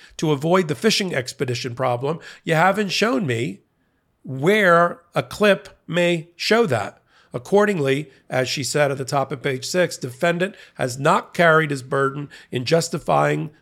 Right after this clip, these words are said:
the issuance of the subpoenas with respect to any of the missing materials. She then says in the footnote at the bottom of page six, "The government argues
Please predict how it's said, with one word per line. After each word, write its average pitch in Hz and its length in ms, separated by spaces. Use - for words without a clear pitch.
the 165 100
issuance 160 440
of 147 120
the 120 80
subpoenas 151 480
with 131 80
respect 160 500
to 175 240
any 190 460
of 127 200
the 123 60
missing 117 460
materials. 123 800
She 156 160
then 170 220
says 175 260
in 156 60
the 131 60
footnote 156 500
at - 20
the 131 60
bottom 180 400
of 123 100
page 131 180
six, - 380
"The 131 140
government 202 560
argues 156 480